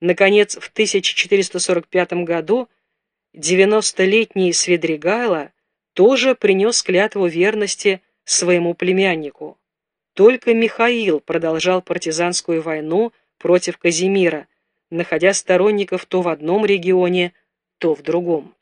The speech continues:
Новое затруднение возникло, когда король Польши Владислав Третий погиб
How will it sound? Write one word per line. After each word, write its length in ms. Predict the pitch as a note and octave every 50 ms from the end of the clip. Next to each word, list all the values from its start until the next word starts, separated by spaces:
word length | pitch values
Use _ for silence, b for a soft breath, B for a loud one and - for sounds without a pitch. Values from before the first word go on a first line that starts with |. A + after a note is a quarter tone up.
| _ _ _ _ _ _ _ _ _ _ _ _ _ _ _ _ _ _ _ _ _ _ _ _ _ _ _ - _ _ _ _ _ _ _ -
Новое 420 | F3 E3+ F#3 B3 D4+ D#4 D#4+ D4+
затруднение 680 | B3+ A3+ A#3+ A#3 - A3+ A3 G#3+ A#3+ C4+ C4+ B3+ A#3 G#3+
возникло, 800 | G3 F#3+ F#3 F#3 F3 A3 C4 D4+ D4 - - F3 D#3+ D3+ D3 -
когда 380 | - D#3+ D#3+ E3 E3 G3 A3+ A3+
король 420 | - F#3 F#3 F3+ G#3+ A#3 A3+ G#3+
Польши 640 | _ - A#3 C4 B3+ A3+ - - - F3+ D#3+ D3 - -
Владислав 600 | - F3 F3+ F3 F3+ G3 F#3 - G#3 G3+ F#3 -
Третий 680 | _ - F3+ A3+ C4+ D4 C#4+ - - D#3+ D3 C#3 - _ _ _ _ _ _ _ _ _ _
погиб 460 | - F#3 F#3 F3 D#3+ D#3+ A#3 C#4+ D4